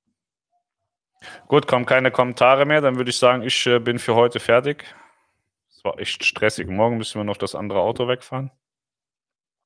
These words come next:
Ach, weiß nicht, was hat er geschrieben? „Die haben ja alle zu“, hab ich gesagt. „Ja, bring ich dir morgens Auto?“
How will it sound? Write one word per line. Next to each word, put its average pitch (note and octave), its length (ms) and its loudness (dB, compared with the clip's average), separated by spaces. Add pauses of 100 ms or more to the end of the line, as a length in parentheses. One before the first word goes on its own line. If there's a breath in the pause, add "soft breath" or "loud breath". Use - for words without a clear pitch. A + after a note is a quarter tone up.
(560)
Ach, - 260 -12 (120)
weiß A2 300 0
nicht, G2 240 -4
was - 140 -2
hat B2 120 0
er B2 100 2
geschrieben? A#2 480 -2 (1400 soft breath)
„Die G#2+ 80 2
haben G#2+ 80 4
ja A2 100 6
alle A2 200 6
zu“, C#3+ 260 4
hab F#2+ 140 2
ich - 120 -4
gesagt. G2 360 -2
„Ja, G2+ 80 2
bring G2 260 -6
ich F#2+ 140 -6
dir F#2 100 0
morgens F#2+ 320 0
Auto?“ - 200 -2